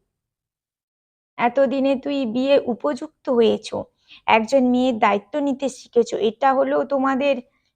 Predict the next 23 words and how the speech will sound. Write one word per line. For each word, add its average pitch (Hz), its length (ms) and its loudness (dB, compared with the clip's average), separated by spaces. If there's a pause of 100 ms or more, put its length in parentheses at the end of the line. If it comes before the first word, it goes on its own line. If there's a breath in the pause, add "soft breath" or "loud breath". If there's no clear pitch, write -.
বিয়ের 262 300 0
রেজিস্ট্রি 247 600 0
ফর্ম, 220 360 -6 (400)
কাল 247 260 8
গিয়ে 254 140 2
অফিসে 247 540 2
জমা 220 360 0
দিয়ে 233 280 2
আসবে।" 196 360 -4 (400 soft breath)
সুজাতা 269 500 2
চোখ, 269 280 -2 (260)
চোখের 262 440 -2
জল 262 260 2
মুছতে 247 420 -2
মুছতে 262 380 -2
বলল, 254 280 2 (560 loud breath)
"এত 311 220 -2
নিখুঁত 254 560 -2
অভিনয়, 359 480 -2 (680)
একটু 285 380 -4
বুঝতে 262 420 -2
পারলাম 254 440 2
না। 202 280 -4